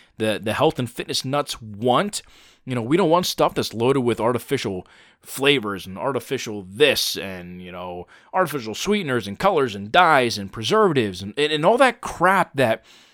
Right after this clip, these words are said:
we're like, we wanna stay away from. You know, we're pumping the brakes. Like, we don't wanna put that in our bodies.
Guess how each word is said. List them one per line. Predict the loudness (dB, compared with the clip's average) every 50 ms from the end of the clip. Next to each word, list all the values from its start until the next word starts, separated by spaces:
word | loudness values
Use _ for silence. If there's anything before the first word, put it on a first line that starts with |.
| _ _ _ _ -6
we're | -2 -2 2
like, | 4 4 4 2 2 -4 -16 _ _ -20 -8 -4
we | 0 2
wanna | 2 2 2 2
stay | 0 -2 0 0 2 4 4
away | 4 4 2 2 0 0
from. | -2 0 0 0 0 0 -4 -6
You | -6
know, | -4
we're | 0 0 -2
pumping | 0 0 -2 -2 0 -2 -2 -2
the | -2
brakes. | -2 0 0 0 0 0 0 -4 -8
Like, | -8 -6
we | -2 0 0
don't | 0 0
wanna | -2 -2 -4
put | -4 0 0 0 2
that | 2 0 0
in | 0 -2 -2
our | 0
bodies. | 2 4 4 4 4 2 -2 -12 -14